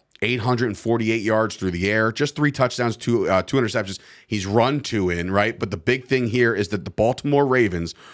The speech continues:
are giving up three hundred and five yards a game through the air. So that is a big, big deal. My only question is this. Who are you throwing the ball to? <laughs> That, that's the, that's the age-old, you know,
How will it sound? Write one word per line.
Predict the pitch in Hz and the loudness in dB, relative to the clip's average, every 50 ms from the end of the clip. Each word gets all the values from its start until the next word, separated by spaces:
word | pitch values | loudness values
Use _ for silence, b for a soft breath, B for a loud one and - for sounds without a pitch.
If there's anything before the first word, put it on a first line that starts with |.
| B B B | B B B
are | 101 101 | -2 0
giving | 82 120 117 123 120 113 | 0 0 0 0 0 0
up | 104 98 - | -2 -2 -4
three | - - 110 131 135 | -6 -2 0 0 2
hundred | 120 127 127 110 120 104 | 2 0 0 0 0 -2
and | 101 92 | -2 -4
five | - - 107 104 110 113 110 | -2 -2 0 0 0 0 0
yards | 107 107 101 98 85 | 0 0 0 -2 -4
a | 90 | -8
game | 82 80 90 90 87 80 73 73 76 b b b b b b | -8 -6 -4 -4 -4 -4 -6 -8 -12 b b b b b b
through | - 107 110 | -4 -2 -2
the | 90 87 87 80 | 0 0 -2 -2
air. | 71 60 - - - b b b b b b b | -2 -2 -4 -8 -16 b b b b b b b
So | - - 123 104 95 - - _ _ _ _ | -6 -2 -2 -2 -2 -2 -6 _ _ _ _
that | 95 90 110 117 120 135 135 | -6 -2 0 0 0 0 -2
is | 123 104 104 | -2 -4 -4
a | 101 92 85 | -4 -6 -6
big, | 80 - _ - 123 135 127 104 | -8 -6 _ 0 0 0 2 -2
big | 139 131 120 95 | -2 -2 -2 -2
deal. | 113 117 98 73 62 - - _ _ | -2 -2 -2 -2 -4 -8 -16 _ _
My | - - 82 90 | -12 -6 -4 -2
only | 95 131 165 190 202 208 - | 0 0 2 2 0 0 -2
question | - 165 208 196 185 - 185 190 | 0 2 2 2 2 0 -2 -2
is | 190 180 160 | -2 0 2
this. | 196 147 - - - - - _ _ _ _ _ _ _ _ _ _ _ _ _ _ _ _ _ _ _ _ _ _ _ _ _ _ _ 92 | 0 -2 -2 -4 -10 -14 -14 _ _ _ _ _ _ _ _ _ _ _ _ _ _ _ _ _ _ _ _ _ _ _ _ _ _ _ -4
Who | - 170 180 | 0 0 0
are | 175 | 0
you | 160 151 | 0 -2
throwing | 139 156 147 139 127 | 0 0 2 2 2
the | 120 | 2
ball | 117 98 80 | 2 0 0
to? | - 76 67 - - | -2 -8 -12 -14 -14
<laughs> | - 151 | -10 -4
That, | 143 196 - 165 170 170 175 180 | -4 -2 -2 -2 -2 -2 0 0
that's | 185 175 185 151 151 | 0 0 0 -2 -4
the, | 170 180 170 147 131 B B B B B | -6 -6 -6 -6 -8 B B B B B
that's | 143 139 139 | -4 -2 0
the | 147 147 | -2 0
age-old, | 156 180 202 175 170 190 185 185 180 170 175 - | 0 0 0 0 2 2 4 4 4 2 0 -2
you | 156 160 | -4 -2
know, | 156 147 135 123 - - | -2 0 -2 -2 -4 -8